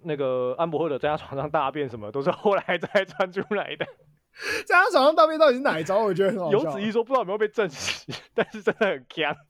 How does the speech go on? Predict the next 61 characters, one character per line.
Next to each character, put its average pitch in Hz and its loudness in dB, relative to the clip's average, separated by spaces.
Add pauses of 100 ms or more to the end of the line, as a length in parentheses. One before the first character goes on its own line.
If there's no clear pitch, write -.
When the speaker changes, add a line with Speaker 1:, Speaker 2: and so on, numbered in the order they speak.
(100)
Speaker 2:
这 302 0
是 302 -2
什 262 0
么 208 2
女 196 -2
性 254 -4
反 180 -2
击 160 -4
的 175 0
方 185 -2
法？ 214 2 (140)
Speaker 1:
<laughs> 381 2
在 453 2
你 - 0
床 494 -2
上 180 -4
大 165 0
便 160 -2
吗？ 143 -12 (840)
Speaker 2:
<laughs> - -2
我 330 4
觉 294 4
得 359 4
我 320 6
们 262 4
这 320 -2
一 - -6
集 262 -4
越 269 6
聊 220 6
越 269 6
歪。 214 4 (520)
<laughs> - -18
Speaker 1:
但 294 0
我 208 0
觉 180 -4
得 175 -4
这 202 -4
就 196 0
是 403 0
啊， - 8
Speaker 2:
我 262 8
们 359 2
这 370 4
种 285 6
Speaker 1:
你 - 0
看， 226 6 (120)
我 156 -2
们 156 -4
对 202 -2
于 143 -10 (600)
在 185 0
家 170 -2
暴 160 -2
里 107 -14
面 131 -10 (180)
男 147 -6
生 185 -2
跟 196 -4
女 113 -10
生 143 -6